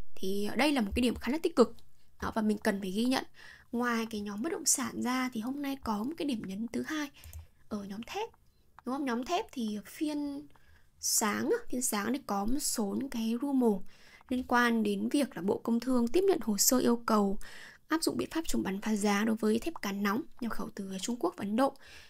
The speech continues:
Thì trong đó đã tiếp nhận hồ sơ của Pháp vào ngày mười bốn tháng ba và tiếp nhận hồ sơ của công ty trách nhiệm hữu hạn gang thép Hưng Nghiệp Formosa Hà Tĩnh vào ngày mười chín tháng ba, tức là ngày hôm nay.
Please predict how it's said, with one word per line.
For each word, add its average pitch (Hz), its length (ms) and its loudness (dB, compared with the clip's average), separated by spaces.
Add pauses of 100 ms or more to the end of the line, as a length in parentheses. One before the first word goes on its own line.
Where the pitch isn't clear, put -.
(120)
Thì 220 300 4
trong 254 140 0
đó 233 120 2
đã 262 80 -2
tiếp 320 100 0
nhận - 160 2
hồ 214 160 0
sơ 254 260 0
của 208 180 -6 (100)
Pháp 392 320 -4
vào 240 100 -8
ngày 190 100 -6
mười 185 80 -4
bốn 190 200 -6
tháng 220 200 -8
ba 262 220 2 (460)
và 208 100 -2
tiếp 277 120 0
nhận 285 100 0
hồ 226 120 2
sơ 233 320 4
của 233 260 0 (360)
công 254 160 2
ty 247 100 0
trách 320 160 2
nhiệm 269 80 2
hữu 269 100 -2
hạn 277 180 -4
gang 240 180 -4
thép 320 180 -2
Hưng 247 220 0
Nghiệp 226 140 2 (500)
Formosa 247 340 2
Hà 240 140 -2
Tĩnh 254 300 -4
vào 302 100 -4
ngày 214 100 -2
mười 196 100 -6
chín 214 220 -4
tháng 220 160 -4
ba, 269 180 -2
tức - 100 -14
là 302 60 -6
ngày 214 160 -4
hôm 269 120 -4
nay. 285 180 -4